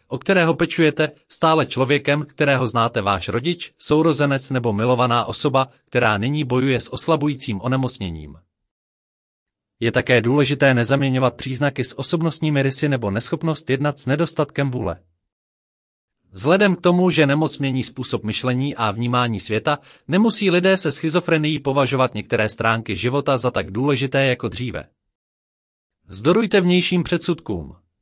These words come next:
Pokud se setkáte s předsudky ve svém blízkém okolí, u členů rodiny, přátel nebo kolegů, můžete se s nimi vypořádat pomocí čtyř strategií. Mějte však na paměti, že některé z těchto strategií nemusí být z dlouhodobého hlediska prospěšné.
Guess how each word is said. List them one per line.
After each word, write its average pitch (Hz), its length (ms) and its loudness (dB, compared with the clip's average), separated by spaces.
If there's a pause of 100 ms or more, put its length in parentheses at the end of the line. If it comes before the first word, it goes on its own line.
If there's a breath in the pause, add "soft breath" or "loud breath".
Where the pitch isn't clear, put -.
(1120)
Pokud 151 280 -2
se 214 100 4
setkáte 180 500 4
s - 80 -6
předsudky 156 480 0
ve 147 100 4
svém 127 260 0
blízkém 110 380 -2
okolí, 120 460 -2
u 110 140 -8
členů 117 400 0
rodiny, 104 400 -2 (220 soft breath)
přátel 190 420 2
nebo 160 220 4
kolegů, 147 540 2 (160 soft breath)
můžete 147 440 2
se 135 160 -2
s - 100 -6
nimi 135 220 0
vypořádat 120 580 0
pomocí 113 460 -4
čtyř - 240 -4
strategií. 95 720 -4 (1160)
Mějte 147 320 0
však 160 220 -2
na 147 120 2
paměti, 170 480 2
že 139 140 2
některé 127 360 0
z - 60 -2
těchto 110 260 -8
strategií 107 580 -4
nemusí 170 420 -2
být 147 220 -6
z 101 60 -12
dlouhodobého 165 680 2
hlediska 135 420 -2
prospěšné. 101 680 -8